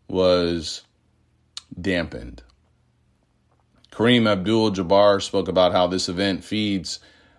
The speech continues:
the stereotypes many have towards blacks and how most are violent in nature. And so for a lot of blacks, people are saying, "Well, now Will Smith has gone down that path." Many,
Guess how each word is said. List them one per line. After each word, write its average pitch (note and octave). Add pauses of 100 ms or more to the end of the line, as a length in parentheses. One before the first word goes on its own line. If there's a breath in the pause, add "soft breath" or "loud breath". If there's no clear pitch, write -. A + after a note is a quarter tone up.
(100)
the -
stereotypes G2
many F#2
have F#2
towards F2+
blacks F2 (480)
and -
how E2+
most F2+
are E2
violent E2
in D#2+
nature. C2+ (1200)
And F#2+
so G2
for F#2+
a F2+
lot G2+
of F#2+
blacks, F2+
people F#2
are F2
saying, F2+
"Well, E2
now F#2
Will G2+
Smith F#2+
has F2
gone F2
down E2
that D2+
path." - (1800)
Many, A#2